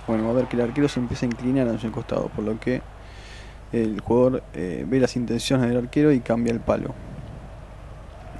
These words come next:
Pero bueno, las paradas de reacción, el jugador no va a ver que el arquero, que el arquero se empieza a inclinar hacia un palo, que ahí, mira, cuando uno hace el tiro retrasado va a ver que el arquero queda fijo en el medio. Eh, nos vamos a tirar,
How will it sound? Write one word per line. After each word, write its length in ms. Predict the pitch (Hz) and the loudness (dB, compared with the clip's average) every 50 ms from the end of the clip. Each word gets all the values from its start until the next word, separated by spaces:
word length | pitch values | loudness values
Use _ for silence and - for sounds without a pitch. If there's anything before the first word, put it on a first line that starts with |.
| - - | -6 -2
Pero 140 | - 113 117 | 2 4 4
bueno, 200 | 120 117 107 104 | 4 4 2 0
las 140 | 110 110 - | -2 -4 -2
paradas 260 | - 113 117 120 120 | 2 2 2 4 4
de 100 | 113 113 | 2 2
reacción, 460 | 120 120 - - - 151 147 147 151 147 - - - - - - - - - - - - - - - | 2 0 -2 2 4 4 4 4 2 -2 -6 -12 -14 -14 -12 -12 -12 -12 -12 -14 -12 -12 -12 -10 -6
el 100 | 113 113 | -6 -6
jugador 260 | - - 117 123 127 | 0 4 4 6 6
no 200 | 127 123 123 123 | 6 4 6 8
va 80 | 123 123 | 8 10
a 40 | 123 | 10
ver 180 | 135 127 113 113 - - - - | 10 8 8 4 -2 -8 -10 -8
que 100 | - - | -4 -2
el 60 | 110 110 | -2 -2
arquero, 560 | 110 113 - - 120 117 117 110 110 110 104 - - - - - - - - - - - - - - - - - - - - - | -2 -4 -2 -2 0 2 2 2 0 0 0 -2 -4 -6 -8 -10 -10 -12 -12 -12 -12 -12 -12 -12 -12 -10 -12 -12 -12 -12 -10 -6
que 80 | 113 | -4
el 60 | 113 | -4
arquero 200 | 113 - 120 120 | -2 0 0 0
se 140 | 117 - 123 | 0 0 -2
empieza 200 | 113 113 - - | -4 -4 -2 -2
a 40 | 127 | 0
inclinar 300 | 120 120 123 123 123 123 | 0 2 2 2 2 0
hacia 180 | 120 - 131 127 | 0 -2 -4 -2
un 60 | 123 | 4
palo, 220 | - 143 135 120 | 6 6 6 6
que 80 | - - 90 92 - - - | 2 0 -4 -4 -6 -6 -4
ahí, 240 | - 113 117 120 117 | -4 -2 0 0 0
mira, 260 | 113 117 113 110 107 - - | 0 0 -2 -2 -2 -4 -4
cuando 180 | - 113 117 113 | -4 -4 -2 -2
uno 360 | 117 117 117 123 127 127 123 | -2 -2 0 2 2 2 2
hace 160 | 113 - - | 0 0 -4
el 80 | 120 113 | -4 -2
tiro 140 | 120 120 123 | 0 0 0
retrasado 380 | 123 117 - 123 - 123 123 | 0 0 -2 -2 -2 0 0
va 40 | 123 | 0
a 40 | 120 | 0
ver 100 | 117 117 | 0 -2
que 60 | 120 | -2
el 60 | 117 | -4
arquero 300 | 117 120 120 120 120 123 - - - - - - - - - - - - - - - - - - | -2 0 0 0 0 0 -2 -4 -8 -12 -14 -14 -14 -14 -14 -16 -16 -18 -18 -18 -18 -18 -12 -2
queda 220 | - 120 120 113 | 2 2 2 2
fijo 320 | - - 135 123 - 127 | 4 2 2 4 4 4
en 80 | 123 127 | 4 4
el 80 | 131 131 | 4 4
medio. 420 | 143 147 151 151 151 156 156 156 - - | 4 4 6 6 6 4 4 2 -2 -2
Eh, 220 | - 123 120 110 110 | 0 2 2 4 4
nos 120 | 117 117 120 | 4 4 4
vamos 280 | 127 135 139 127 - | 4 4 4 4 2
a 60 | 139 | 0
tirar, 340 | - - 135 135 139 139 139 | 0 2 4 4 6 4 4